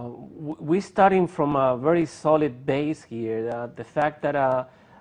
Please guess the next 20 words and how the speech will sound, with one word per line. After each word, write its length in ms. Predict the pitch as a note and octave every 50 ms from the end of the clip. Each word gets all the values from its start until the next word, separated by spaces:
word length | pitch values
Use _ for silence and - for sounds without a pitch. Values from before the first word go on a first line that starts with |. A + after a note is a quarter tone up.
| - -
I 120 | C3 C#3+
would 160 | D#3 D#3 D3 -
say 220 | - C#3+ C3 C3+
ninety-five, 720 | C3 B2+ C3+ D3+ D3+ D#3 D3 - C#3+ D3 C#3 - - C#3 C#3
depending 340 | D#3 D3+ F3 F3 F#3 F3 D#3+
on 100 | D3 C3
the, 160 | B2+ - - C3
on 120 | B2+ A#2+
the, 220 | A2+ A#2 A#2 A2 A2+
uh, 60 | A2+
poll 240 | - - C#3 C#3 C3
that 180 | B2 A#2+ A#2
you, 340 | A#2 A2+ A#2 A#2+ A#2 A#2+ A#2 -
that 200 | A2 G#2 A#2 G#2+
you, 300 | A2 A2+ A2+ A#2+ A#2 A#2+
uh, 40 | A2+
uh, 460 | A2 A2 A2+ A2+ - - - - - - - - -
check, 340 | - D#3+ D3+ C3+ - - -
but, 140 | B2+ A#2 A#2
uh, 240 | A#2 A#2+ B2 B2+